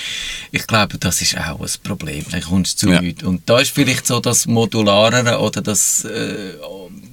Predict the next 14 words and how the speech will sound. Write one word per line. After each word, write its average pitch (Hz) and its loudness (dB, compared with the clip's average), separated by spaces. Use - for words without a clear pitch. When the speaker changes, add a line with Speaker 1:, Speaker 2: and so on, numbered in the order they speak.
Speaker 1:
das - 0
flexiblere 127 2
Arbeitsumfeld, 110 0
wo 104 -4
du - -8
dann 101 -2
kannst 95 0
irgendjemand 104 2
an, 117 2
in 139 4
Speaker 2:
Ja. 98 6
Speaker 1:
dich 117 0
in 113 2
eine 104 2